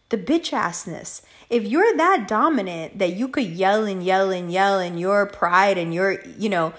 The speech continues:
and your pride is hurt and you were embarrassed and you're that type of dude, if you're, like, big swinging dick around town type of dude,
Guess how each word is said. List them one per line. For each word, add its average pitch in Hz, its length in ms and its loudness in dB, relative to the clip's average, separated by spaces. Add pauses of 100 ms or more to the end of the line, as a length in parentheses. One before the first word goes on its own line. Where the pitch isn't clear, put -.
(220)
and 175 240 -6
your 196 160 2
pride 196 380 2
is 185 160 -2
hurt 190 220 2
and 160 180 -4
you 208 80 -2
were 202 160 0
embarrassed 185 640 4
and 175 100 -6
you're 185 120 0
that 226 220 2
type 233 300 0
of 165 120 0
dude, 190 520 2 (580)
if 190 200 -2
you're, 403 340 2
like, 240 340 4
big 254 260 0
swinging 262 460 0
dick 240 280 2
around 208 380 4
town 233 360 2
type 208 280 -2
of 185 120 -4
dude, 269 420 2